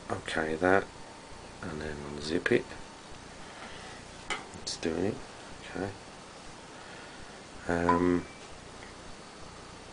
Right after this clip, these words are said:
clear that out. We'll go back into the C drive, M P Lab.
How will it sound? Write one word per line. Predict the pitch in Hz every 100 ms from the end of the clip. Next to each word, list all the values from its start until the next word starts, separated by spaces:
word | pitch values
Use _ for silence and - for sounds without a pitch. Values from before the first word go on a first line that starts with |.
| - - - - - - - - - - - - - - - - - - - - - - - - - -
clear | - 80
that | 78 76
out. | 82 92 - - - - - - - - - - - - - -
We'll | 80
go | -
back | - - -
into | 82
the | 78 76
C | - 80
drive, | 78 85 85 92 92
M | 82 -
P | -
Lab. | 78 80